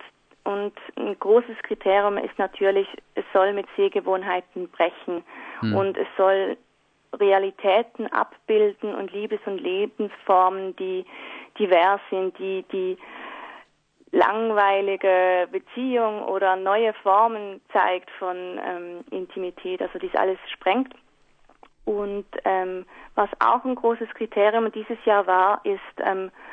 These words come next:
Speaker 1: neue Filme zu zeigen und eben sehr groß mit queerem Anspruch. Und da ist man halt sehr gebunden, was bietet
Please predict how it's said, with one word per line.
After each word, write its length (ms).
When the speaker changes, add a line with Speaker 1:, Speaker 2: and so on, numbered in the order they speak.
Speaker 1:
neue 460
Filme 500
zu 80
zeigen 380
und 220
eben 380
sehr 220
groß 380
mit 140
queerem 360
Anspruch. 800
Und 240
da 280
ist 300
man 240
halt 180
sehr 160
gebunden, 720
was 160
bietet 320